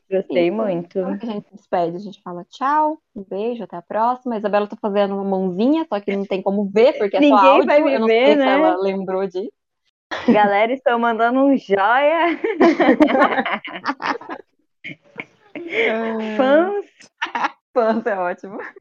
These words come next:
Speaker 2: Obrigada que respondeu as caixinhas, inclusive, né?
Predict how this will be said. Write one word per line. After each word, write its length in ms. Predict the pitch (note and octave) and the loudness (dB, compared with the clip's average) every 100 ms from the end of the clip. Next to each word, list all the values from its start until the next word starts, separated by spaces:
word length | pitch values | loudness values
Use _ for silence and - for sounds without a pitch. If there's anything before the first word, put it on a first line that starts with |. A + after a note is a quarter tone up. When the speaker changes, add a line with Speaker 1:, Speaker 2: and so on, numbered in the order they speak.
| _ _ _ A4 A4 D#4+ - C4+ A3+ A3 - _ _ _ _ _ | _ _ _ -2 0 0 -2 -2 -2 -6 -14 _ _ _ _ _
Speaker 2:
Obrigada 400 | A#3+ B3 A#3 B3 | -4 0 0 0
que 80 | A#3 | -4
respondeu 340 | A3 A3+ G#3+ | -6 -2 -2
as 80 | G#3+ | 0
caixinhas, 540 | G3+ G3+ G3+ A#3 D#4 | -4 -4 -6 -6 -6
inclusive, 580 | G3+ G3+ F#3 E3+ G#3 F4+ | -8 -6 -6 -6 -8 -6
né? 300 | A3+ F#3+ G#3+ | -4 0 -2